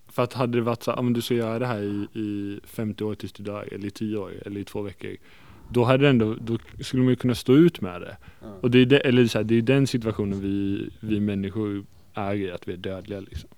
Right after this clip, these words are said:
Speaker 1: Och, och, och där, där kommer vi också, i, i det här,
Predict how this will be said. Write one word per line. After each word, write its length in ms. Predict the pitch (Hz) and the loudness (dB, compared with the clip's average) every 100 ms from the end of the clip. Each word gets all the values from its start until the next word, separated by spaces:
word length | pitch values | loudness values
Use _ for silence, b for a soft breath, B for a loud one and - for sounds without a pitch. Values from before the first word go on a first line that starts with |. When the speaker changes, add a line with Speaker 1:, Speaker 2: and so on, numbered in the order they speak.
| - b b b b - - | -20 b b b b -16 4
Speaker 1:
Och, 240 | 139 135 | 6 8
och, 240 | 131 127 - - | 8 6 4 -4
och 180 | - 147 | -12 -2
där, 300 | 131 135 139 165 | 6 8 8 6
där 200 | 143 147 | 6 4
kommer 200 | - 143 | 4 4
vi 60 | 127 | 4
också, 400 | - 127 117 120 135 - | 6 4 4 0 -8 4
i, 120 | 156 135 | 6 6
i 120 | 160 139 | 4 2
det 140 | 120 | 2
här, 400 | 117 123 117 | -2 -2 -4